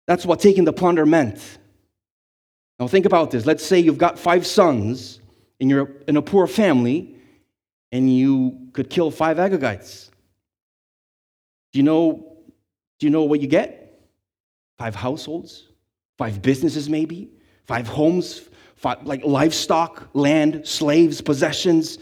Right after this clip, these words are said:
wealth, gold, all of it is yours. How many of us are broke and struggling? <laughs>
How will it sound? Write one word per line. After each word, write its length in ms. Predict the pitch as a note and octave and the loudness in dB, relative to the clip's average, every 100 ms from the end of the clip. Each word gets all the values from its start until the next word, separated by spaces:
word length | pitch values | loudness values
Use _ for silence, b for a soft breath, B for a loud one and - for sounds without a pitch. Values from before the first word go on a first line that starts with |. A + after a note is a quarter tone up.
| B B | B B
wealth, 480 | C3+ D3 E3+ D#3+ C#3 | -2 0 0 -2 0
gold, 320 | D#3+ F3 F3+ | 2 4 4
all 220 | F#3 G3+ | 2 2
of 80 | C#3+ | 0
it 80 | C3 | -2
is 100 | C3+ | 0
yours. 540 | G#3 A2+ G2 - _ _ _ _ _ _ _ _ _ _ _ _ _ _ _ _ - | -2 -2 -12 -20 _ _ _ _ _ _ _ _ _ _ _ _ _ _ _ _ -4
How 180 | - A#3+ | 0 4
many 220 | C4 C4+ | 6 6
of 100 | A3 | 4
us 140 | F3+ D#3+ | 4 2
are 80 | |
broke 480 | C#3+ A#2+ D#3+ F3 C3 | 0 2 4 4 2
and 140 | C#3+ C3 | -2 -4
struggling? 760 | - D#3+ C#3 A#2 A#2 C#3 | -2 -2 0 -2 -4 -4
<laughs> 60 | G3 | -6